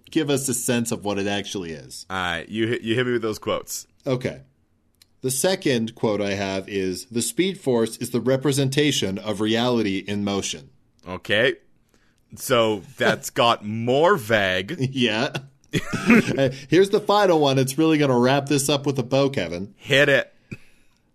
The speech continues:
Speaker 1: "The Speed Force is a cosmic force pushing space and time." <laughs>
Speaker 2: Okay. N-, the thing that I hate about that so
Speaker 1: <laughs>
Speaker 2: much is that with every quote you gave, it made it less clear.
Speaker 1: <laughs> Which,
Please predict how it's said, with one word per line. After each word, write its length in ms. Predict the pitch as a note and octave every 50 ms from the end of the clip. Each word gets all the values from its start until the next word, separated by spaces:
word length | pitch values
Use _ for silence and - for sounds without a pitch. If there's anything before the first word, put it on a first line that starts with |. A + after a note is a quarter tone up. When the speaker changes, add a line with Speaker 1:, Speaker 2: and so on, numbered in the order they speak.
| _
Speaker 1:
"The 60 | -
Speed 380 | B2+ - - - A3 A3+ G#3+ G#3+
Force 380 | - C#3 B2 A#2+ A#2 A2+ - -
is 160 | - B2 A2+
a 60 | A#2+
cosmic 580 | A#2 - - C#3+ C#3+ D3+ D#3+ D3 D3+ D#3+ D#3 -
force 520 | - - D#3 C#3+ C3 A#2 A2 G#2+ - - - _ _ _ _ _ _ -
pushing 600 | - D#3 E3 D3+ - - B2+ A#2+ A#2+ B2 A#2+ -
space 500 | - - - - C3+ C3+ C#3 C#3 C3+ C3+
and 180 | C3+ B2+ A#2+ -
time." 500 | C3 A#2+ A2+ G#2+ G2 F#2+ F#2 E2 D2+ - -
<laughs> 40 | - - - - - - - - -
Speaker 2:
Okay. 380 | A#2+ - - A#2+ G#2 F#2+ F2+ - - - _ - -
N-, 140 | C#3+ D3+ - -
the 320 | B2+ B2 B2 A#2+ D3 D3 C#3
thing 320 | - - G3+ G#3 G#3 F#3
that 160 | D#3+ C3 A#2
I 100 | G#2 G2
hate 400 | F#2+ F#2+ - - C3 B2+ B2+ B2
about 400 | A2+ G#2 F#2 G2 F#2 E2+ - -
that 320 | F#2 F2+ F#2 E2+ D#2+ - - - - - -
so 440 | - - A3+ - - C#3 C3+ C3+ -
Speaker 1:
<laughs> 20 |
Speaker 2:
much 500 | B2 A#2 A2+ G#2+ A#3 G3+ - - - - - - _ - - - _
is 120 | - A#2 G#2
that 100 | C3 B2+
with 140 | B2+ B2 A#2+
every 320 | - D#3 D#3 D#3 E3+ D#3+
quote 400 | - - - D#3 C#3+ - B2 -
you 160 | - C3 B2+
gave, 480 | A#2+ - B2+ B2+ B2+ A#2+ A#2 A2 G#2+ - -
it 160 | B2 B2 B2+
made 200 | B2 B2 B2 B2
it 160 | A#2+ A2 A2
less 340 | G#2+ G#2+ A2 A2+ A2 - -
clear. 420 | - - A#2 A2 G#2 F#2 D#2 C#2+
Speaker 1:
<laughs> 920 | - - - - - - - - C3 - - - - - - - - -
Which, 300 | D3+ C#3+ D#3 D#3 - -